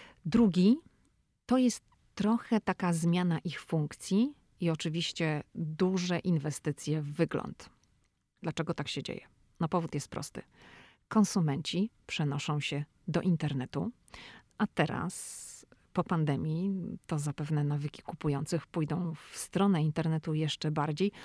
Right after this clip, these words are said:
chociaż, chociaż tak myślę, też trudno powiedzieć, czy ludzie nie zapragną jednak wyjść do sklepu, żeby wyjść z domu. Aczkolwiek to też może być, mm, taki krótkotrwały trend, tak? I ja jestem świadoma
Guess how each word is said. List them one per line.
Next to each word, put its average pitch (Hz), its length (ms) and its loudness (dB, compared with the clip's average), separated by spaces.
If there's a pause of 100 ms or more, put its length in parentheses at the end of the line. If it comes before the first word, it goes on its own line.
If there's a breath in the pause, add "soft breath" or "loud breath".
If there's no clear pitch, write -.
(220 loud breath)
chociaż, 196 760 0
chociaż - 380 -2
tak - 200 -6
myślę, 180 260 -2
też - 320 -4
trudno 180 300 0
powiedzieć, 156 420 0
czy 165 120 -6
ludzie 160 260 4
nie 165 200 8
zapragną 160 580 0
jednak 151 560 0
wyjść 156 380 0
do 151 120 2
sklepu, - 600 0 (160)
żeby 160 220 -4
wyjść 160 280 0
z 170 140 -4
domu. 208 320 4 (800 loud breath)
Aczkolwiek 247 500 -2
to 208 100 -6
też - 260 -2
może 196 220 4
być, 165 200 -6 (220)
mm, 180 140 -2
taki 185 260 -6 (100)
krótkotrwały 190 680 -2
trend, - 580 2
tak? - 360 -8 (1080 loud breath)
I 220 440 6 (640)
ja 190 100 2
jestem 285 220 -2
świadoma 233 460 4